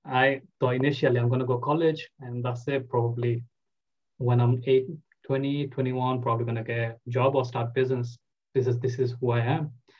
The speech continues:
But my brother's like, "No, no, no, this is England. <laughs> It's not gonna be easy." So the, the, my first job was, he put me through on the first job being a dishwasher. So I got a job in a restaurant slash takeaway.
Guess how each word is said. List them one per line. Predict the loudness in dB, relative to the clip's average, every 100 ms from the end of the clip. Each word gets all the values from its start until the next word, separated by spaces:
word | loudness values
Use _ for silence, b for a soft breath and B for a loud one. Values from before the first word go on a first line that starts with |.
| b b b _ -2
But | 2 4
my | 4
brother's | 4 4 2
like, | 0 0 0
"No, | 0
no, | 0
no, | 0 0 -2
this | -4 -2
is | -2 -2 -4
England. | -2 0 2 0 -4
<laughs> | -12
It's | -2 2
not | 4
gonna | 4 4
be | 2 0 -2
easy." | -4 -4 -6 -8 b b b
So | -4 2 2 2 -4 -10 -10
the, | -10 -10 _ -6
the, |
my | -2 2 2
first | 4 2 2
job | 4 4 4
was, | 2 0 -2 -6
he |
put | -4 -2
me | -2
through | 0 2 2
on | 0
the | -2
first | -4 -6
job | -4 -2 -4 -12 B B _ _ -10 -2
being | 2 4 4
a |
dishwasher. | 2 0 -2 -4 -6 -12 -16 _ _ _ _ _ _
So | _ 0 4 4 2
I | -2
got | -2 -2 -4
a | -4
job | -4 -4 -4
in | -2
a | 0 0 -2 -10 _ -4
restaurant | -2 -2 0 0 0
slash | -2 -4 -2 -2
takeaway. | -2 -2 -4